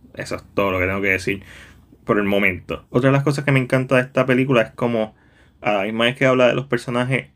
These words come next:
habla de los actores que lo interpretan, y tenemos estos paralelismos entre la realidad y la ficción,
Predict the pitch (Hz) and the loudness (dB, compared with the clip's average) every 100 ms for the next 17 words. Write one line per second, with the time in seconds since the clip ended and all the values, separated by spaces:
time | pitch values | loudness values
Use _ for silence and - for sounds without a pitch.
0 | _ _ - 104 104 110 120 - - 104 | _ _ -12 -6 -2 0 0 -4 -2 -2
1 | 107 113 117 113 107 120 117 120 120 - | -2 -4 -2 -2 0 2 2 2 -2 -6
2 | - - - 107 101 98 98 - 113 - | -20 -16 -6 -4 -4 -4 -6 -6 -8 -6
3 | - 120 120 117 117 117 135 117 110 - | -2 2 2 4 2 0 -2 -4 -6 -8
4 | _ _ _ _ _ _ _ _ _ 110 | _ _ _ _ _ _ _ _ _ -2
5 | 110 104 - 107 101 107 117 104 101 104 | -2 -4 -4 -2 0 0 0 0 0 2
6 | 117 117 123 - 120 117 113 | 2 2 0 -4 0 0 0